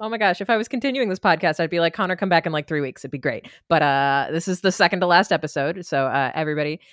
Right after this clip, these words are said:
thank you all for listening. If you have any comments, questions, concerns, funny jokes, um, ideas for things that Connor should narrate that I can listen to,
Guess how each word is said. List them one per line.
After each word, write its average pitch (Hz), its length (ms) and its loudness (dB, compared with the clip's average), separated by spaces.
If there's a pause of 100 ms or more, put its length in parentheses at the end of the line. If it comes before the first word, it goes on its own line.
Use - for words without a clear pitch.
(120)
thank 165 140 -6
you 151 60 -2
all 147 60 -2
for 147 140 -8
listening. 156 320 -10
If 147 100 -14
you 156 60 -2
have 151 80 -2
any 151 100 -8
comments, 147 300 -6
questions, 151 280 -6
concerns, 147 400 -8
funny 151 200 -6
jokes, 143 420 -2
um, 139 420 -6
ideas 160 540 -2
for 151 380 0
things 160 260 -8
that 160 140 -4
Connor 156 280 -2
should 156 220 -8
narrate 143 320 -2
that 135 100 -2
I 131 60 0
can 139 160 -12
listen 147 220 -10
to, 123 200 -8